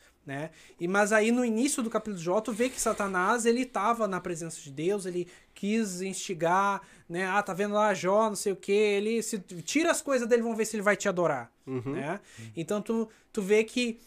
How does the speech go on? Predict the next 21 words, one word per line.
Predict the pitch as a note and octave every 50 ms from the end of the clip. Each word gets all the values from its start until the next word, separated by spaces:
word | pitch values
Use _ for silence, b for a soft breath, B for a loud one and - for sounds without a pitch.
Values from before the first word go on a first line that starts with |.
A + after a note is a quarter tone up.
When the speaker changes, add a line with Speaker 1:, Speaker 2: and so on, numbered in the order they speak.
| b b b b - -
Speaker 1:
A, | F3 F3 F#3 F#3 F#3 F#3 F3+ F3+ F3+ F3 E3+ E3+ D#3+ E3
a | F3 F#3
ideia | F3+ E3 D3+ D#3 F#3 F#3+ G#3 A#3+ D4 D4 C#4 A#3+ F#3+ E3+
do | D3 E3+
mal, | F#3 F#3 F3+ F3 E3 E3 F#3 A3 C4+ C4+ A#3+ F3 D3 -
antes, | D#3 E3+ G3 C4 D#4+ D#4+ - - G3 D#3 C3 -
lá | E3 F3
no | F#3+ F#3+
passado, | E3+ - E3+ D#3 - - F3 E3 F#3 A#3 A3+ G#3+
era | A3 G#3+ A3 -
que | - - G3
tudo | - - C4 C#4 C#4 D#4+ C#4+ C4+ A3
provinha | - B3+ C4+ C4 A#3+ A3 B3 B3 A#3+
de | A#3 C4+
Deus. | A3+ G#3 F#3+ E3 C#3+ - - - - - b b b b b b
Tanto | - F3 F#3+ G3 - - G#3
o |
bem | F3+ D3 E3 F3 F3+ G3+ A3 B3 C#4+ D#4 D4+ - - -
como | - A#3+ A#3 A#3 C4+
o | D4
mal | D4+ B3 G3+ E3 D3 C3 B2+ -